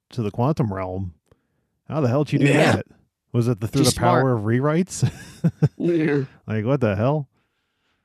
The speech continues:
Speaker 3: Yeah,
Speaker 2: Well,
Speaker 3: and
Speaker 2: uh, they recast her, so she's obviously just a smarter female, you know,
Speaker 1: Well,
Speaker 2: whatever.
Speaker 1: th-, oh, they all are. Every
Speaker 2: <laughs>
Speaker 1: Marvel teenage female is super, super smart scientist.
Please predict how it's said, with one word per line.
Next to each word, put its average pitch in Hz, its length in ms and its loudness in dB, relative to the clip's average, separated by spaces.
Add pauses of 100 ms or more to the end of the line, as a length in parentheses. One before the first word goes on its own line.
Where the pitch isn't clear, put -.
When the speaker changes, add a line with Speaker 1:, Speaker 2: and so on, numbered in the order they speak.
(400)
Speaker 3:
Yeah, 247 380 0
Speaker 2:
Well, - 100 0
Speaker 3:
and 208 240 0
Speaker 2:
uh, 131 60 0
they 156 160 0
recast 160 520 0
her, 135 120 0
so 123 180 -4
she's 123 200 -6
obviously 127 400 0
just 127 200 -4
a 120 60 -6
smarter 120 360 -2
female, 127 420 -2 (120)
you 123 120 -4
know, 120 300 -4
Speaker 1:
Well, 117 200 2
Speaker 2:
whatever. - 300 -2
Speaker 1:
th-, - 80 -4
oh, 123 120 -2
they 123 160 0
all 110 200 2
are. 92 320 -6
Every 127 460 0 (200)
Speaker 2:
<laughs> 147 220 0
Speaker 1:
Marvel 127 380 2
teenage 117 680 0
female 104 520 0
is 95 260 -6
super, - 540 -4
super 113 300 -2
smart 98 340 -2
scientist. 92 720 -4